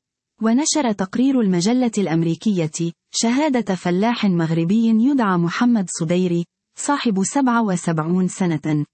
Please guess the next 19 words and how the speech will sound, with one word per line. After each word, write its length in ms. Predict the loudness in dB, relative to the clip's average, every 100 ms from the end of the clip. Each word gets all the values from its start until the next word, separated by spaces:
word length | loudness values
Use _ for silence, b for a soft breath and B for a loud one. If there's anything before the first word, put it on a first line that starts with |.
| _ _ -2
الذي 340 | 0 0 0
قال 300 | 0 0 0
إنه 400 | 0 0 2 2
وبعد 420 | 2 0 0 0
أن 240 | 0 0 -2
قام 340 | 0 0 2
بزرع 420 | 0 0 0 0 0
نفس 320 | 0 -2 -4
الثلاثة 560 | -4 -2 0 0 -2
هكتارات 600 | -4 -4 -2 -2 0 0 0
في 260 | -2 -2
غرب 260 | -2 0 2
المغرب 500 | 2 0 0 0 0
منذ 260 | 0 2
عام 360 | 0 0 0 0 0
ألف 320 | -2 -2 -4
وتسعمائة 640 | -2 -2 0 0 2 0
وثلاثة 640 | 0 -2 0 0 -2 -2 0
وستون، 720 | 0 -2 -6 -4 -2 -2